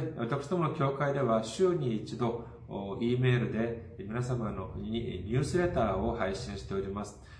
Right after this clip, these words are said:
もし、えー、受け取りたいという方は、こちらの方にご自分のメールアドレスを送ってくだされば、週に一度、おー、こちらの方で配信させていただきます。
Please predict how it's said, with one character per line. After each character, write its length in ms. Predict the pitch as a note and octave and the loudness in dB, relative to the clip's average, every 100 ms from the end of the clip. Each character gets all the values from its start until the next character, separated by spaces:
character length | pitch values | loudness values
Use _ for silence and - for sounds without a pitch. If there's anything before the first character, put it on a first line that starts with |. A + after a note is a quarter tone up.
| - | -6
も 100 | E3+ | -2
し、 300 | - D#3+ - | 0 0 0
え 40 | G#2+ | 0
ー、 180 | G2 | 0
受 100 | - | 0
け 60 | B2 | 2
取 140 | B2+ | 2
り 40 | B2+ | 4
た 120 | A#2+ | 2
い 160 | - - | 0 -2
と 80 | |
い 20 | G2 | -4
う 60 | |
方 200 | G#2 G2+ | -4 -4
は、 140 | F#2+ F#2+ | -4 -6
こ 120 | - | -4
ち 120 | B2+ | 2
ら 80 | B2+ | 4
の 80 | C3 | 6
方 180 | C#3+ B2 | 4 2
に 300 | A2+ B2 - - F#2+ F#2+ | 0 -4 -8 -12 -8 -2
ご 80 | |
自 100 | G#2 | -2
分 160 | G#2 A2 | -2 -4
の 60 | G2+ | -4
メ 140 | G#2 A#2 | -2 0
ー 40 | |
ル 80 | B2 | 2
ア 40 | B2+ | 0
ド 100 | A#2+ | 0
レ 100 | F#2+ | -2
ス 180 | - B2 | -2 -2
を 40 | |
送 380 | - - - - | -2 -6 -12 -12
っ 40 | |
て 100 | G#2+ | -6
く 60 | G#2 | -4
だ 80 | G2+ | -2
さ 140 | G#2+ | -2
れ 100 | F#2+ | -2
ば、 260 | G2+ G#2+ - - | -4 -6 -8 -16
週 280 | - B2+ A2 | -4 0 2
に 140 | G2 | 0
一 160 | F#2+ - | -6 -4
度、 360 | G#2+ - - - | -4 -4 -12 -12
お 260 | F2+ F2 - | -8 -6 -6
ー、 60 | |
こ 40 | F#2 | -8
ち 80 | F2+ | -8
ら 80 | F#2 | -8
の 80 | F#2 | -6
方 200 | F#2 F2 | -6 -4
で 160 | A2+ - | -4 -4
配 180 | F#2+ F#2 | -4 -6
信 160 | - | -6
さ 140 | F#2 - | -8 -8
せ 140 | F#2+ | -6
て 80 | A2+ | -6
い 60 | G#2+ | -6
た 80 | F#2+ | -6
だ 120 | F#2 | -8
き 120 | F2 | -8
ま 160 | G2 | -10
す。 120 | - | -10